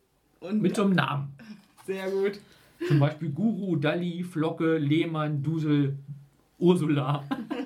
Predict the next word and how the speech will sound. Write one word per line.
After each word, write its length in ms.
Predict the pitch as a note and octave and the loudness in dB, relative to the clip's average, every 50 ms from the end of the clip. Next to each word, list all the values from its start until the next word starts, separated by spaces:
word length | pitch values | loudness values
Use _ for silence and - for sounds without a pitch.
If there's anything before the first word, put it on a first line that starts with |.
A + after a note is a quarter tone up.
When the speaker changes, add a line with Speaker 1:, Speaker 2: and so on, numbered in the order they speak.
| - - - C#4+ - - D#4+ D4+ - - - - - - - - - - D#4 F#4 F4+ E4+ D4+ A#3 A3+ A3+ A3 G#3+ G#3 G3+ F#3+ - - - - C#3 C#3 | -10 -10 -12 -12 -12 -10 -10 -6 -6 -6 -6 -8 -12 -16 -20 -18 -12 -6 -4 -4 -2 -2 -4 -4 -6 -10 -10 -10 -12 -14 -14 -16 -16 -14 -12 -6 -2
Speaker 2:
Ähm, 400 | E3 D#3+ D#3+ D#3 D3+ D#3+ D#3+ | 2 4 6 6 6 4 2